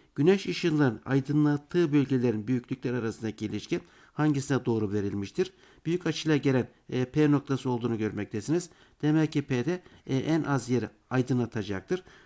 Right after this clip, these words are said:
E, sonra bakalım R noktasında bir miktar daha P'ye göre geniş olduğunu görmektesiniz. R diyelim. E, ve, e, en genişi aydınlattığı alansa S bölgesi olduğunu söyleyebiliriz.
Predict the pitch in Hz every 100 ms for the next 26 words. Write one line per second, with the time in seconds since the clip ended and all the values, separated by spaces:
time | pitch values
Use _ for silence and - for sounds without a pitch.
0 | _ 117 117 120 170 165 147 139 143 175
1 | - - - 135 165 170 165 165 143 -
2 | 151 180 185 - - 170 160 156 151 139
3 | 135 127 143 139 135 127 98 - - 139
4 | 135 139 127 123 110 113 117 117 107 110
5 | 101 120 165 - _ _ - 127 135 104
6 | 104 160 202 - - _ 131 131 127 127
7 | 143 175 - - _ 131 131 160 170 170
8 | 151 143 113 143 143 147 143 - 143 120
9 | 110 180 185 - _ - 165 165 151 131
10 | 120 139 131 117 165 185 _ - - 143
11 | 117 143 165 117 98 90